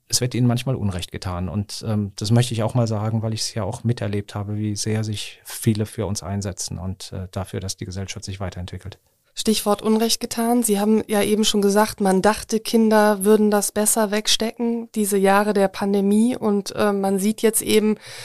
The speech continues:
Speaker 2: dass zum Beispiel sehr viele Kinder Ängste entwickelt haben, wo ja vielleicht gar nicht so genau, also Stichwort multifaktoriell sicherlich klar ist, liegt es jetzt an der Pandemie, liegt es nicht an der Pandemie, aber man stellt eben fest, dass es seitdem eine Zunahme gibt.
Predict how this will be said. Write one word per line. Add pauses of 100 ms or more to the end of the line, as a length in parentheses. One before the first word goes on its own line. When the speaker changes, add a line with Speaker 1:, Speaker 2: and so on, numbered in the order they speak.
(480)
Speaker 2:
dass
zum
Beispiel
sehr
viele
Kinder
Ängste
entwickelt
haben,
wo
ja
vielleicht
gar
nicht
so
genau,
also
Stichwort
multifaktoriell
sicherlich
klar
ist,
liegt
es
jetzt
an
der
Pandemie,
liegt
es
nicht
an
der
Pandemie, (360)
aber
man
stellt
eben
fest,
dass
es
seitdem
eine
Zunahme
gibt.